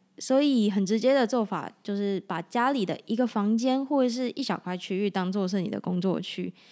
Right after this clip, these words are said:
每当你一进入这个房间或是这个区域的时候，你就会感受到现在就是要开始工作了。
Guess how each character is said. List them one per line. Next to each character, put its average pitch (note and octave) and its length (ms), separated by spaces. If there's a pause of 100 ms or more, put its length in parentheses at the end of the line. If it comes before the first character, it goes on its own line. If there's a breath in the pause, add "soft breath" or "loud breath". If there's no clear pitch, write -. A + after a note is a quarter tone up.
(440 soft breath)
每 G#3 160
当 C#4 160
你 A#3 120
一 G#3 80
进 B3 300
入 A#3 220
这 A3+ 120
个 G#3 60
房 F3+ 220
间 G#3 220
或 G#3+ 100
是 G3 120
这 G3+ 120
个 F#3 80
区 A#3+ 260
域 C4+ 60
的 G3 120
时 F3 160
候， F#3 160
你 F3+ 100
就 F3+ 120
会 G3+ 100
感 F#3+ 200
受 F#3+ 180
到 F3+ 260
现 G#3+ 240
在 G3+ 140
就 F#3+ 120
是 F#3 120
要 E3+ 80
开 F3 180
始 - 120
工 F3+ 200
作 G#3+ 180
了。 D3 140